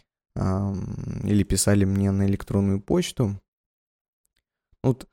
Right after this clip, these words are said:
какой-то такой у нас сегодня будет разговор. А, постоянные рубрики, а, новости, реклама, которая вот у меня в шоу-нотах записана,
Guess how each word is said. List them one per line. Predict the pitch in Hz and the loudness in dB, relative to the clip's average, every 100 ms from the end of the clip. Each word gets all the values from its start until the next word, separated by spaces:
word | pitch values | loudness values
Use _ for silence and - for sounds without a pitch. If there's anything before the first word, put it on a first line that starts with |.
| _ - | _ -4
какой-то | - 107 | 2 2
такой | 107 - 98 | 2 2 2
у | |
нас | 98 | 0
сегодня | - 101 | -4 -2
будет | 98 101 107 | 0 0 0
разговор. | 107 131 214 269 - _ _ _ _ 92 | 2 2 0 -2 -10 _ _ _ _ -2
А, | 101 101 98 | 2 2 0
постоянные | 107 - 151 147 120 | 2 4 6 6 6
рубрики, | 120 156 120 117 110 104 98 - _ - | 8 6 6 4 4 2 2 0 _ -2
а, | 95 98 98 98 98 101 101 | 0 2 0 0 -2 -2 2
новости, | 104 117 110 104 - - 101 95 - _ _ _ _ | 6 8 8 2 -4 0 2 2 -2 _ _ _ _
реклама, | 104 107 - 104 135 170 110 101 | 2 2 4 4 6 6 2 0
которая | - - - 101 | -6 -4 -2 -2
вот | 98 | -2
у | |
меня | 95 98 - - | -2 -2 -6 -12
в | |
шоу-нотах | - 107 107 98 101 | 0 2 2 2 0
записана, | - - - 165 - 107 95 | 2 0 2 0 0 0 -2